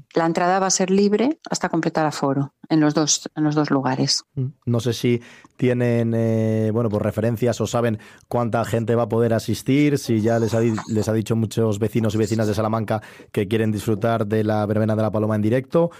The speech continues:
Speaker 2: o todavía no saben más o menos cuánta gente se puede acercar por allí.
Speaker 1: Pues esperamos que sí, porque creemos que es una zarzuela muy atractiva, muy conocida también,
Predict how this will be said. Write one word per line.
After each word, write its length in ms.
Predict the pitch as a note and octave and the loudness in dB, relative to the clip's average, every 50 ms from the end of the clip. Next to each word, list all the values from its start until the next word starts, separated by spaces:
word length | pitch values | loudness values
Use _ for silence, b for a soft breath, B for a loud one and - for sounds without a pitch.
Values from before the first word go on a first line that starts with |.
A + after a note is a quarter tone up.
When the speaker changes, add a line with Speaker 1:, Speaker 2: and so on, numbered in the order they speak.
| B B _ | B B _
Speaker 2:
o 180 | - G#2+ G#2+ | -4 -4 -2
todavía 320 | F#2 - A2 G#2+ A2 A2+ A#2 | 0 0 0 0 0 0 0
no 80 | A#2 | 0
saben 200 | G#2 A2+ A2+ A2 | 0 0 0 0
más 140 | A2 A2+ - | 0 0 0
o 60 | A#2 | 0
menos 160 | A2 A2 G#2+ - | -2 -2 -2 -2
cuánta 180 | A2+ G#2+ A2 | -2 -2 -2
gente 220 | G2+ A2 G#2+ G#2 F#2+ | -2 -2 -2 -2 -2
se 100 | G#2 G2 | -2 -2
puede 140 | G#2 G#2+ | 0 -2
acercar 320 | G2+ - - - A2 G2+ F2+ | -2 -2 -4 -4 -4 -4 -2
por 100 | A2 G2+ | -2 -2
allí. 240 | F#2+ E2+ D#2+ D#2+ B B B B B B B B B B B B B B B B B B B B B B B B B - | -4 -4 -6 -10 B B B B B B B B B B B B B B B B B B B B B B B B B -6
Speaker 1:
Pues 260 | - A#3+ A3 G#3 G3+ | -2 0 0 0 0
esperamos 520 | G3+ - - F#3 F3+ F#3 F3+ G3 A3 G#3 | -2 -2 -2 0 0 0 2 0 0 0
que 120 | - - A3+ | 0 0 0
sí, 240 | - - - A#3+ A#3 | 0 2 2 2 2
porque 680 | - A3 G3+ - - F#3+ F3+ F3+ F3 E3+ E3+ E3+ E3+ E3 E3+ E3 - _ - E3 - - | 0 -2 -2 0 0 2 2 4 4 4 4 4 4 4 2 0 -2 _ -16 -14 -14 -8
creemos 400 | - - F#3+ F3+ F3 F#3 G3 G3 | -4 0 2 4 4 4 4 2
que 560 | - - G#3+ G#3+ G#3 G3+ G3+ G3+ G3+ G3 G3 - | 0 0 2 2 4 4 4 4 4 4 2 2
es 160 | G3 G3 - | 0 0 2
una 720 | - G3+ G3 F#3+ F#3+ F#3 F#3 F#3 F3+ F3+ F3 F3 F3 F3 E3+ | 2 4 4 4 4 2 2 4 4 4 4 4 4 2 2
zarzuela 440 | - F#3 F3 - G#3 G3 F#3 F#3 | 0 -2 0 0 2 2 2 2
muy 200 | F3 F3+ F#3 F#3 | 2 4 4 4
atractiva, 680 | F#3+ F3 - - F3 E3+ - - G#3 G3+ F#3+ G3+ G3 G3+ | 4 2 0 -2 -4 -4 -2 0 2 2 4 2 2 2
muy 180 | G3+ F#3+ F#3+ F#3 | 4 4 4 4
conocida 500 | - G3 G3 G3 F#3+ - F#3 F3+ F3+ F3 | 2 2 0 0 0 0 0 0 0 0
también, 480 | F#3 F3+ F3 F3+ F#3+ F#3+ G#3+ C4+ C#4 | 0 0 2 4 4 4 2 2 0